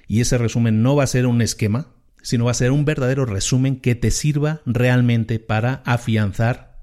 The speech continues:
y anclar todas las ideas en tu mente y que de esa manera podamos plantar semillitas en tu mente. Con un esquema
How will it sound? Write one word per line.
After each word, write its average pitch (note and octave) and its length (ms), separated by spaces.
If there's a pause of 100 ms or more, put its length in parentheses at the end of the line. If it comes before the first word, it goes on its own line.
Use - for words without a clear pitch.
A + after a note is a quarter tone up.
y A#2+ 360
anclar G#2+ 560 (120)
todas B2 320
las G2 220
ideas G2 400 (440)
en B2 160
tu A#2 100
mente C3 240
y C#3 80
que C#3+ 100
de F3+ 80
esa G3+ 140
manera C#3+ 340
podamos A#2+ 320
plantar G#2+ 320
semillitas G#2+ 500
en A#2+ 120
tu D#3 80
mente. G3 240
Con C#3 100
un F#3+ 140
esquema B2 400